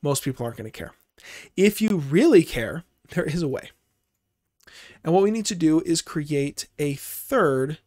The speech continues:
tab. So we, our third document. So we have a source, we have a formulas.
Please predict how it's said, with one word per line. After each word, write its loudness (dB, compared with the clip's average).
tab. -8
So -4
we, 0
our 0
third -2
document. -8
So -4
we -4
have -6
a -6
source, -2
we -2
have -2
a -6
formulas. 0